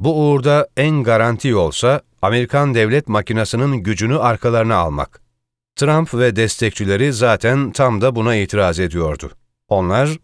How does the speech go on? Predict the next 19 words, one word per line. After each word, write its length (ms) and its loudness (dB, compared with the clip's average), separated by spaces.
Amerikan 600 0
devletini 580 -2
Amerikan 520 0
vatandaşlarının 840 0
çıkarlarına 640 0
göre 240 0
şekillendirmek 800 -2
isterken, 560 -2
bu 140 -2
şirketler 800 -2
Amerikan 540 -2
devletini 560 -2
küresel 440 0
etkinliklerinin 1080 -2
askeri 520 -2
koruyucusu 640 0
olarak 340 2
korumak 460 -2
istiyor. 520 -6